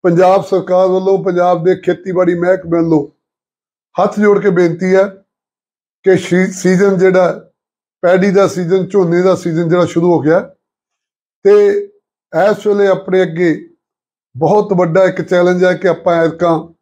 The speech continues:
ਜਿੱਦਾਂ ਤੁਹਾਨੂੰ ਪਹਿਲਾਂ ਵੀ ਬੇਨਤੀ ਕੀਤੀ ਸੀਗੀ ਕਿ ਆਪਾਂ ਨੇ ਪਰਾਲੀ ਨਹੀਂ ਸਾੜਨੀ,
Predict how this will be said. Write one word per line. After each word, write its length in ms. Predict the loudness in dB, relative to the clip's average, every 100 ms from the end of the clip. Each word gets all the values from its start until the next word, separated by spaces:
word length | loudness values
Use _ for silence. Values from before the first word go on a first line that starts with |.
| _ _ _ _ _ _
ਜਿੱਦਾਂ 260 | -4 -2 0
ਤੁਹਾਨੂੰ 300 | 0 0 0
ਪਹਿਲਾਂ 280 | 0 2 2
ਵੀ 60 | 2 0
ਬੇਨਤੀ 300 | 0 -4 -6
ਕੀਤੀ 280 | -8 -8
ਸੀਗੀ 300 | -6 -4 -4
ਕਿ 680 | -6 _ _ _ _ _ 0
ਆਪਾਂ 300 | 0 0 2
ਨੇ 140 | 2 2
ਪਰਾਲੀ 340 | 0 2 2
ਨਹੀਂ 120 | 0
ਸਾੜਨੀ, 460 | 0 0 0 -2